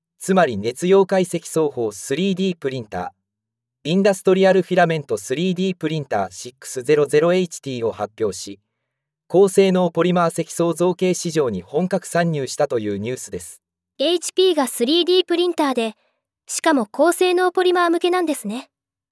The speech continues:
Speaker 2: どのような材料に対応しているんですか？
Speaker 1: はい。この新型プリンターは、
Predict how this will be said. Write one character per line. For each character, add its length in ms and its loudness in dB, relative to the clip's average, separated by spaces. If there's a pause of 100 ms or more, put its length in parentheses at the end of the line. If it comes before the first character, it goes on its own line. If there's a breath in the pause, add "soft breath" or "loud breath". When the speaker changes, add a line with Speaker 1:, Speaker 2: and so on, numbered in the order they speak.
Speaker 2:
ど 160 0
の 100 2
よ 140 4
う 80 2
な 100 0
材 240 0
料 160 0
に 140 0
対 260 -2
応 120 0
し 60 -6
て 160 -2
い 40 -2
る 100 -2
ん 60 0
で 80 -2
す 80 -10
か？ 260 -10 (480)
Speaker 1:
は 220 -4
い。 100 -10 (480)
こ 140 0
の 120 0
新 280 0
型 240 2
プ 100 0
リ 140 0
ン 40 -4
タ 200 -2
ー 0 -
は、 240 -2